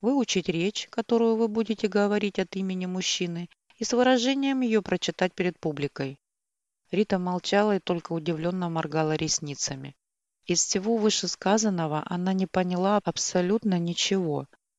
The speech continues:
Но новая ситуация, новая обстановка и новое состояние, в которое она попала,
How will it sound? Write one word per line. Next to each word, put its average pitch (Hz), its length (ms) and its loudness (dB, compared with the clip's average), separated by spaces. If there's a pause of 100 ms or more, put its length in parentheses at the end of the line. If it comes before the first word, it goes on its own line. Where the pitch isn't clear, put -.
(160)
Но 190 160 2
новая 240 360 4
ситуация, 156 720 0
новая 180 380 0
обстановка 156 720 -6
и 147 80 -4
новое 185 360 0
состояние, 196 800 0
в - 80 -14
которое 160 480 0
она 151 180 -4
попала, 139 640 -4